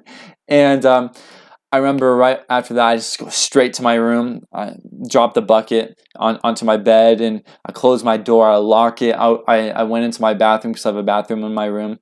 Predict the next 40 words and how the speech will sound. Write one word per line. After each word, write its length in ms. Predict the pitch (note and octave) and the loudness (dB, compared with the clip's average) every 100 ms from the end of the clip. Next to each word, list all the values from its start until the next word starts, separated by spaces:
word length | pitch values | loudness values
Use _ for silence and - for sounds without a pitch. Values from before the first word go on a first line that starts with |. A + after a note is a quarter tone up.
| - | -12
Or 100 | G#2 | -10
I, 120 | G2 - - | -10 -12 -12
I 40 | |
mean, 120 | G#2+ | -10
I 60 | F#2 | -8
did. 360 | F2+ G#2+ G2 - _ | -6 -4 -6 -8 _
But, 160 | B2 A#2 | 0 2
um, 260 | A#2+ A#2 A#2 | 0 -2 -6
I 80 | |
go 180 | A#2 A#2+ | -4 -2
in 60 | A#2+ | -2
there, 260 | A#2 A#2 A#2 - _ | -2 -4 -6 -18 _
and 380 | - A#2 A2+ G#2 - _ _ _ _ _ - | -4 -4 -4 -8 -18 _ _ _ _ _ -6
I 80 | B2+ | 0
lock 260 | A#2 A2+ A2 | 2 2 2
my 120 | G#2+ | -4
bathroom, 560 | G2+ A2 A2 - A2 A2+ | 0 2 2 -2 -6 -6
and 480 | A2+ A2 G#2+ G#2+ F#2+ _ _ _ _ - | -6 -4 -4 -6 -10 _ _ _ _ -10
I, 220 | G#2 A2 - | -8 -8 -8
I 80 | A#2 | -8
just 100 | A#2 | -4
remember 180 | A#2 A2+ | -2 -2
I 60 | |
start 240 | G#2+ G2 - | -2 -6 -8
crying 440 | - G2+ G2+ G#2 | -6 -4 -4 -8
on 120 | G2+ - | -16 -20
the 60 | |
floor. 440 | - - A1+ - - _ _ _ | -14 -10 -10 -12 -20 _ _ _
Crying 400 | - A2 G#2 G2+ | -6 -4 -4 -8
on 40 | |
the 80 | F#2+ | -10
floor. 400 | - - - - - _ _ _ | -12 -10 -10 -12 -20 _ _ _
Crying. 300 | - A2 G#2 | -4 -4 -2
I 160 | A2 G2+ | -2 -2
was 140 | G2 | -4
bawling, 500 | F#2+ F#2+ A2 A2+ G#2+ | -6 0 2 2 -2
like, 260 | G2+ F#2+ - _ _ | -8 -10 -16 _ _
<gasps> 0 | |
like, 1700 | - A3+ E3+ G#3+ A3 A#3+ B3 - - B3+ A#3+ A#3 A#3 F#3+ B2 A2+ - | -2 0 2 2 4 4 4 -2 2 6 8 6 6 6 4 2 -4
and 440 | B2+ B2 A#2+ A#2 | -4 -2 0 -2